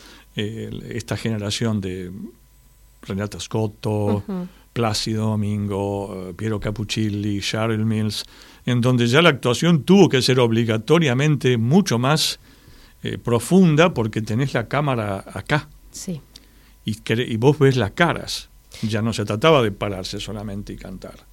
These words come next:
Speaker 2: Tal cual, de alguna manera, en realidad es volver a los inicios, si uno quiere, de lo que era el teatro original, que tenían los asientos de privilegio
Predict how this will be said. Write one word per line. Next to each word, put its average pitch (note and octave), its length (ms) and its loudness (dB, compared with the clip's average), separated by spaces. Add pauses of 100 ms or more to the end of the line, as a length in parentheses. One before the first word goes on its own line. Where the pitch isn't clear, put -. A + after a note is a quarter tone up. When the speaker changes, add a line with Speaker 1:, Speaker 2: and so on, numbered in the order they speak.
(100)
Speaker 2:
Tal G#3+ 240 -4
cual, A#3+ 180 0
de A3 80 0
alguna B3+ 280 0
manera, B3 420 0
en F#3 80 -4
realidad A3 300 -4
es A3 80 -6
volver F#3 600 -4
a F3+ 160 -10
los E3 440 -14
inicios, F#3+ 520 -8
si - 120 -10
uno F3+ 220 -4
quiere, G3 420 0
de F#3 160 0
lo E3 160 -4
que E3 140 -12
era E3+ 100 -10
el E3+ 120 -8
teatro F3 500 -8
original, F3 600 -8
que A#3+ 100 -2
tenían E3+ 440 -4
los E3+ 160 -8
asientos E3+ 420 -6
de E3+ 100 -6
privilegio F#3 680 -4